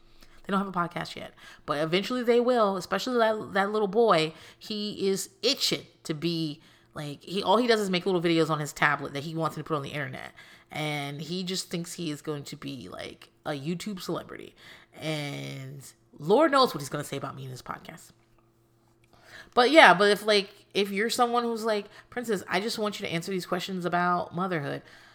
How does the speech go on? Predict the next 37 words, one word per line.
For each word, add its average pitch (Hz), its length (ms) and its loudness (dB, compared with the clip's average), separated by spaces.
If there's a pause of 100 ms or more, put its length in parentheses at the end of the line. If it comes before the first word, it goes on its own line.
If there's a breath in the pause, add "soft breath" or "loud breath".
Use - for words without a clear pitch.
(460 loud breath)
and 185 140 0
you're 180 120 2
willing 185 380 2
to 214 60 0
pay 196 1300 0
the, 262 1400 0
you 262 140 -10
know, 262 380 -12
the - 80 -2
little, 247 420 2
the 240 100 -6
donation, 247 720 0
then 320 160 -4
yeah, 427 140 4
I'll 208 180 2
make 254 200 -4
a 269 200 -4
bonus 254 260 -4
episode 269 400 -4
for - 100 -12
you, 151 220 -8 (460 loud breath)
um, 196 500 4 (380)
and, 185 440 -2
and 175 280 -2
put 196 160 0
it 156 80 -2
out. - 240 -4
Like, 175 260 -2
yeah, 269 380 4 (640 soft breath)
I'll 196 80 -6
do 247 180 -4
that. - 240 -4 (300 loud breath)
And 208 280 0
these 247 240 -2
things 233 340 -2
will 208 140 0
help 170 440 2